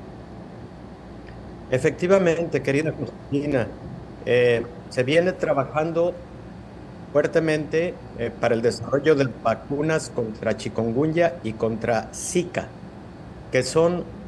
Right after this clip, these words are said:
dos enfermedades muy parecidas al dengue. De hecho, son transmitidas por el mismo vector, el Aedes aegypti, y esperemos que tenga éxito porque lo que está ocurriendo con chikungunya es que está volviendo a tener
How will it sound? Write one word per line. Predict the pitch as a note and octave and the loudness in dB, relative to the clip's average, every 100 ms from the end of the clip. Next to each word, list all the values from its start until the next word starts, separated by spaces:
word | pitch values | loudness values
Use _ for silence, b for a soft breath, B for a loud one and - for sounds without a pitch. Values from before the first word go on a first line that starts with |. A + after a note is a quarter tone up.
| G#2+ | 4
dos | D3 D#3+ | 4 4
enfermedades | E3 - C3+ C3 D3 C#3 | -2 0 2 4 4 4
muy | C3+ E3 | 2 0
parecidas | - D3+ B2+ - - C#3+ D3 - | 0 0 -2 -6 -6 0 0 0
al | A#2 G#2+ | -2 2
dengue. | C3 D3 D3 F3+ - - - - - | 2 2 -2 -4 -10 -16 -16 -16 -4
De | A#2 C3 | 2 2
hecho, | C3+ D3 | 2 -2
son | D3 D3+ | 0 0
transmitidas | D3 C#3+ B2 A2 A2 D3 E3+ D3 - | 4 4 4 -2 0 0 4 4 2
por | - G#2+ | -4 -2
el | G#2+ | -2
mismo | A2 C#3+ D#3 D#3 C3+ | 0 0 0 -2 0
vector, | A#2+ G#2 - A#2 D3+ E3 - - - G#2 | 0 -2 0 0 0 -4 -12 -16 -10 -4
el | G#2 G2 - | -4 -6 -4
Aedes | G2 A#2 B2 C#3+ C3 - | 2 2 4 0 0 -6
aegypti, | A2 A#2+ D3+ - F#3 G#3+ - - - - - - | -4 -2 -2 -2 -4 -4 -8 -14 -16 -16 -16 -4
y | C3+ F3+ G3+ - - - - | 2 4 4 0 -8 -12 -4
esperemos | A#2 - B2 B2+ F3+ - | -4 0 2 4 2 0
que | D#3+ | -2
tenga | C#3 D#3+ E3 E3 | 0 2 4 4
éxito | D#3+ E3+ - D#3 | 2 -6 -2 2
porque | C3+ - - B2 A#2 | 2 0 0 -2 0
lo | B2 | -2
que | A#2+ | -2
está | G#2+ D3+ | -2 -2
ocurriendo | C3+ F3 E3 E3 E3+ E3 | -2 -2 2 2 2 2
con | C#3 | -2
chikungunya | - C3 B2 B2+ D#3 D#3+ D3+ | -2 -2 0 2 0 0 2
es | E3 D#3 | 2 0
que | - | -2
está | D3+ - | -4 0
volviendo | D3+ D#3 D3 D3+ D#3 | 2 4 4 4 2
a | D3 | 2
tener | B2+ C3+ | 0 0